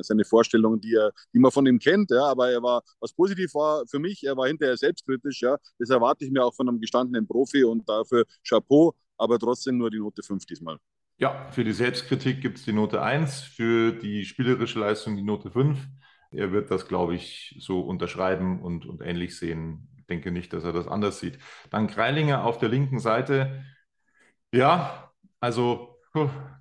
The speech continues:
Speaker 2: das ist halt so eine Sache. Also ich, ich, ich mag den Jungen, er ist fleißig, er kämpft, er rennt, aber es wurden ihm halt die Grenzen aufgezeigt. Ich glaube auch, dass er als Linksverteidiger nicht robust genug ist, was den, was, was den Körper angeht.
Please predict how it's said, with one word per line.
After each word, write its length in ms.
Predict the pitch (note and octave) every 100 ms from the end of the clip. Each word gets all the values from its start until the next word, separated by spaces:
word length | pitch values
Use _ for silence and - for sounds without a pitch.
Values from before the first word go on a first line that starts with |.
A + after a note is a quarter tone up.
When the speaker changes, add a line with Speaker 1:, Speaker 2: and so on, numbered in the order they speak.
| -
Speaker 2:
das 180 | G2+ -
ist 160 | A2+
halt 360 | B2+ A#2+ A#2+ -
so 400 | - - - A2+
eine 140 | B2
Sache. 300 | A#2+ - -
Also 180 | G#2 G#2+
ich, 280 | A#2 B2 -
ich, 180 | - -
ich 140 | A2
mag 240 | C#3 E3 -
den 140 | C#3+
Jungen, 340 | C3+ C3+ C3
er 140 | A#2+ A2
ist 160 | A#2+
fleißig, 420 | A#2 A2 C3+ C3 B2
er 100 | A#2+
kämpft, 440 | B2 A#2 C3+ -
er 100 | F2+
rennt, 360 | A#2 B2 C3+ - - _ _ _ -
aber 180 | G#2 A2
es 120 | A2
wurden 200 | B2 A#2+
ihm 120 | A#2
halt 160 | A2+ G#2
die 80 | -
Grenzen 380 | G#2 C3+ C3+
aufgezeigt. 520 | A#2 A#2+ A#2 - A2 -
Ich 120 | -
glaube 320 | A2+ A2 A2
auch, 220 | G2 B2+
dass 180 | A#2+ A2
er 60 | G#2
als 180 | G#2 -
Linksverteidiger 640 | B2+ C3+ B2 A2+ A2 A2
nicht 240 | A2+ A2+ G2+
robust 380 | G2 C#3 C3+
genug 320 | - F#2 F#2 -
ist, 240 | A#2 -
was 140 | G2+
den, 180 | - F2+ - -
was, 260 | G2+ - -
was 140 | F#2
den 100 | -
Körper 400 | F#2 C3+ D3+ A#2+
angeht. 400 | F#2+ F#2+ A#2 C3+